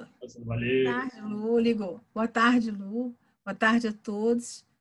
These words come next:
Speaker 2: Obrigada pelo convite. Um prazer estar aqui com vocês. É uma pergunta muito difícil que você tá fazendo, né? Mas eu acredito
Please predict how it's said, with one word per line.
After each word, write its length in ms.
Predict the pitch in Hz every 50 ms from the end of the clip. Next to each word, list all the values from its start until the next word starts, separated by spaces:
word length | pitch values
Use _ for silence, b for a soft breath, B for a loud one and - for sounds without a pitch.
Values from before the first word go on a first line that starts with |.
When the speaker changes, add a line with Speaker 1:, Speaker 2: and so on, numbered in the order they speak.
| _ _ _ _ _ _ _ _ _ _ _
Speaker 2:
Obrigada 400 | - 196 196 226 226 240 240 233
pelo 180 | 226 254 240 226
convite. 540 | 233 240 220 208 190 202 214 233 226 - 240
Um 40 | 214
prazer 260 | 220 220 214 226 233
estar 120 | 233 226
aqui 200 | 214 220 233 233
com 140 | 233 - 220
vocês. 800 | 214 214 208 208 - - 185 185 185 196 233 233 - - - - _ _ _ _ _ _ _ _ _
É 40 | -
uma 160 | 233 262 262
pergunta 340 | 254 285 269 247 302 262 302
muito 180 | 277 277 247 302
difícil 560 | 330 330 - - - 247 240 233 - - -
que 80 | -
você 100 | - 285
tá 120 | 247 262 254
fazendo, 520 | - 285 277 254 208 185 165 160 151 156 160 - _ _ _ _ _ _ -
né? 280 | 185 185 208 233 247 240 - _ _ _ _ _ _ _ _ _
Mas 400 | - 202 208 214 226 233 233 220
eu 120 | 240 254 254
acredito 800 | 254 247 - 247 240 208 190 185 196 226 262 262 240 - 294